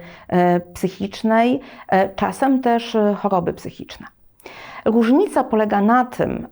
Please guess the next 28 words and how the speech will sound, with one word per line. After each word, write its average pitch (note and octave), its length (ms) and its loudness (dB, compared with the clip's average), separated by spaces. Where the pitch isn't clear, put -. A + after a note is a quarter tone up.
że G3+ 440 2
psychiatra C4+ 560 0
jest A3 280 0
lekarzem, G#3 760 0
a G#3 120 0
więc A3+ 320 0
oprócz A#3 360 -6
diagnozy A3+ 760 2
używa B3+ 380 0
specyficznych B3+ 680 -2
interwencji, B3+ 800 0
które D#4+ 240 0
dotyczą C4 400 0
farmakoterapii. F#3+ 840 -4
E, A3 360 4
psychiatra D4 680 2
to C#4+ 160 0
przede C#4 300 -2
wszystkim C4 420 -2
osoba, B3 440 0
która, A#3+ 580 2
e, A3+ 380 2
do A3+ 100 0
której B3 220 2
powinno B3 460 2
się A#3 140 -2
kierować, G3+ 560 0
e, G3 240 2